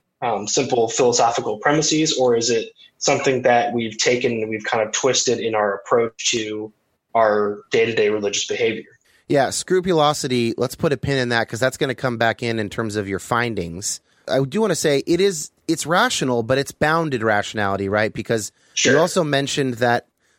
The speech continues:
Speaker 2: just like almost every other aspect of our rational selves, we have these various cognitive biases. And one of the ones that's important here is that people heavily discount future consequences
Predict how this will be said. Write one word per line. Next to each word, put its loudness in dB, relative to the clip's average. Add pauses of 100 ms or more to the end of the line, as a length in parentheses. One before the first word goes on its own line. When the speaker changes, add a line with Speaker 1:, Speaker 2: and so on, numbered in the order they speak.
Speaker 2:
just -2
like 0 (360)
almost 0
every 2
other 2
aspect 0
of -2
our 0 (140)
rational -2
selves, 0 (300)
we -2
have 0
these -4
various 0
cognitive -4
biases. -2 (380)
And -2
one 2
of -2
the 2
ones 0
that's -2
important -4
here 0 (420)
is 0
that 0
people -2
heavily -2
discount -4
future -6
consequences -6